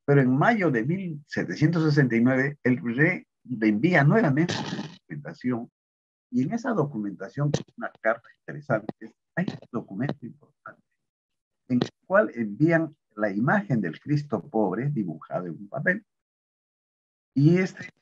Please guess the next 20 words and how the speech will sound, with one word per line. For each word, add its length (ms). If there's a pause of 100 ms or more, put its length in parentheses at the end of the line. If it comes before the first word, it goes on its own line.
eh, 300 (500)
justamente 640
con 200
los 100
cambios 400
que 80
habíamos 320
solicitado 640
de 60
España. 460 (320)
Esta 180
es 100
una 140
imagen 360
histórica 600 (580)
de 200
la 140
postura 520
especial 440
que 140